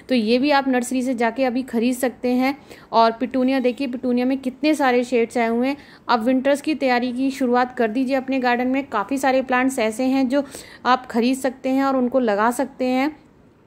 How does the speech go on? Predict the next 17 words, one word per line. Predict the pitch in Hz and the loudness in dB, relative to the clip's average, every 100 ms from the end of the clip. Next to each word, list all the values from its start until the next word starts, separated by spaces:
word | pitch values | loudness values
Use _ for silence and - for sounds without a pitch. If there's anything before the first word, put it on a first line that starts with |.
| - | -4
मैंने | 226 233 247 | 2 4 4
भी | 285 | 2
बहुत | 233 226 240 | 0 0 0
सारी | 254 254 | 0 0
शॉपिंग | 262 233 233 254 | 0 -2 -2 -2
की | 247 247 | 0 0
है | 269 254 | 2 2
आज, | 262 262 | 0 0
वो | 226 | -2
मैं | 226 240 | 0 0
आपके | 226 254 | -2 -4
साथ | 247 240 | -2 -2
अगली | - 214 247 | -2 0 2
वीडियो | 247 226 240 | 2 0 0
में | 247 | 0
शेयर | 240 - 233 262 | -2 0 2 2
करूँगी। | 262 247 247 262 | 0 0 0 0